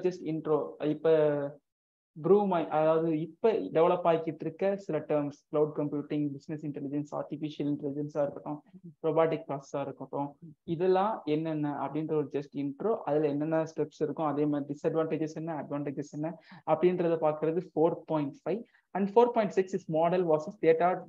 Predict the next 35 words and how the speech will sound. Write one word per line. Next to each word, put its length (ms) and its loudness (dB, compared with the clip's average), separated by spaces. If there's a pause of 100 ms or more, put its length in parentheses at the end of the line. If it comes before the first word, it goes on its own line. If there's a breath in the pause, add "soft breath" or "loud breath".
driven 280 2 (680)
decision. 320 2 (120)
அப்படின்னா, 340 -2 (180)
data, 280 2 (480)
கம்ப்ளீட்டா 340 2
ஒரு 120 0
data 240 2
இருக்கு, 220 -2 (380)
அதை 140 2 (100)
மட்டுமே 340 0 (100)
வச்சு 220 -2 (120)
நான் 180 2
ஒரு 180 4
report 320 0
கொடுக்கறது 420 -2 (260)
டேட்டா 220 4 (120)
ட்ரிவன். 240 -4 (360)
data 200 4 (100)
மாடலிங்னா 500 0 (140)
certain 280 0 (100)
models 360 4
இருக்கும், 220 -8 (400)
machine 280 -2
learning 280 2
மாடல்ஸ்ல 440 6
fit 200 -8
பண்ணி 220 -2
நான் 140 0
எப்படி 240 0
ஃபியூச்சரை 340 2
predict 280 0
பண்றது 360 -4 (420 soft breath)
அப்படின்னு 360 0
படிக்கிறது 440 -4
ஃபுல்லாவே 400 -4